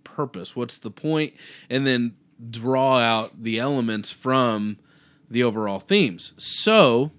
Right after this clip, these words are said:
because of that, I came to this whole thing on the kingdom of heaven.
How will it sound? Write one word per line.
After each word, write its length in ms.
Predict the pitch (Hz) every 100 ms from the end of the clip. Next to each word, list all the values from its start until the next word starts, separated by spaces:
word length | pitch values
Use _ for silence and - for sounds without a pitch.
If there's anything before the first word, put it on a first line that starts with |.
| -
because 460 | 131 131 - 226 165
of 100 | 113
that, 360 | 101 104 - - - - -
I 140 | - 127
came 360 | - 156 180 180
to 120 | 135
this 220 | 123 120
whole 260 | 127 131 135
thing 340 | - 110 110
on 380 | 110 110 110 117 -
the 100 | 123
kingdom 300 | - 107 104
of 100 | 113
heaven. 380 | 190 185 90